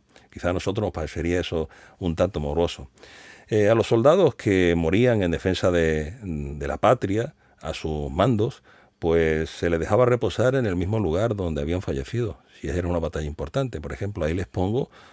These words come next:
pues, esa clara alusión a la batalla de Maratón, donde ciento noventa y dos soldados, pues,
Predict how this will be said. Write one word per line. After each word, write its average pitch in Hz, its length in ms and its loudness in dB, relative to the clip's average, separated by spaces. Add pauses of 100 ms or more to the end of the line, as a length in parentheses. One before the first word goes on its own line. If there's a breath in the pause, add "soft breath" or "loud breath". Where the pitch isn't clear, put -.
(140 loud breath)
pues, 76 200 -6
esa 85 260 0
clara 98 260 2
alusión 92 480 0
a 107 80 2
la 82 80 2
batalla 87 760 2
de 78 140 -2
Maratón, 107 520 2 (360 loud breath)
donde 92 420 2
ciento 123 420 2
noventa 80 320 -2
y - 20 0
dos 87 180 2
soldados, 123 520 2
pues, 85 440 -2